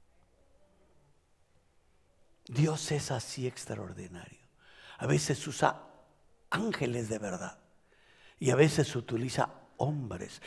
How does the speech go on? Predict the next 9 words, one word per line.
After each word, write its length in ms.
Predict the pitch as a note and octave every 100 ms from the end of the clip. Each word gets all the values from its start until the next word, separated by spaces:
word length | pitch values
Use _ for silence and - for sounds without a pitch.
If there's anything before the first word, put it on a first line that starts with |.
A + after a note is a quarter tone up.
| - -
cumpliendo 640 | - A#2+ A2+ A#2+ B2+ C3+
función 540 | B2+ A#2 G#2+ - G#2+ A2
de 120 | F#2+
ángeles. 460 | F#2+ - - - - - _ _ _ _ D3+ - _ _ _ _ _ _ _ - _ _ _ _ _ _ _ _ -
Y 140 | B2+
lo 140 | A2+ A#2
ha 100 | C#3
hecho 340 | D3 D3 C3+
conmigo 720 | A2 G2 F#2+ F2+ G#2 A2 -